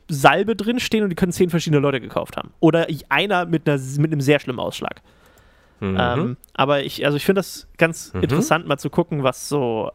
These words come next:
Speaker 1: äh, also was wohl, was, was wohl der Bedarf war, der sich manchen Leuten da eröffnet hat. Was
Speaker 2: Oh
Speaker 1: denn?
Speaker 2: nein. Oh nein.
Speaker 1: Ah.
Speaker 2: Ich bin gerade schon auf Amazon. Ähm,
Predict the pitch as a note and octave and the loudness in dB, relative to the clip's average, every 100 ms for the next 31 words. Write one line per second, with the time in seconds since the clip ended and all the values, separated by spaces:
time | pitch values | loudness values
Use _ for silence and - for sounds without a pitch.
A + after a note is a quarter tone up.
0 | - - - - - C#3+ C3 A2+ G#2+ - | -12 -20 -20 -20 -12 -8 -6 -6 -6 -10
1 | _ D#3+ C#3 - D#3+ F3+ F3 D#3+ C#3 E3 | _ -8 -6 -2 4 6 6 2 0 -4
2 | - E3+ - F3+ E3 D3 C#3+ D3 B2+ E3+ | -2 -4 4 4 4 0 0 0 0 -2
3 | - E3 A2+ G#2+ - _ - C3 D3 C#3+ | -4 0 0 0 -8 _ -4 -2 -2 -6
4 | - - _ - - - - _ - C3+ | -10 -18 _ -20 -20 -20 -20 _ 2 2
5 | C#3+ D3+ C3 C3 - B2+ B2 - - - | 2 2 2 2 0 0 0 0 -4 -6
6 | - - - _ _ _ _ - - - | -6 -8 -10 _ _ _ _ -20 -20 -20
7 | - _ _ _ _ _ _ _ D3+ - | -20 _ _ _ _ _ _ _ 0 2
8 | D#3+ A#2+ A2+ A2+ A2 A2 G#2+ G#2+ G#2+ A2 | -2 -2 -6 -8 -8 -10 -12 -12 -14 -16
9 | G#2+ A2+ _ _ - A#2+ B2+ C3 C3 C3 | -18 -20 _ _ -14 -10 -6 -6 -4 -4
10 | C3+ C3 B2+ A2+ G2 - - _ _ - | -4 -6 -6 -8 -12 -18 -20 _ _ -4
11 | C#3+ - _ _ - - - A#2+ - E3 | -2 -4 _ _ -20 -20 -8 -6 0 4
12 | F3+ - F#2+ G2 F#2+ F#2 - G2+ F#2 - | 4 2 2 4 4 0 -4 -2 -2 0
13 | C#3 G2 F#2+ C3 E3+ _ _ _ - F#2+ | 0 0 0 -4 -6 _ _ _ 0 2
14 | F#2 F#2 F#2+ F#2 F#2 | 4 2 0 -2 -4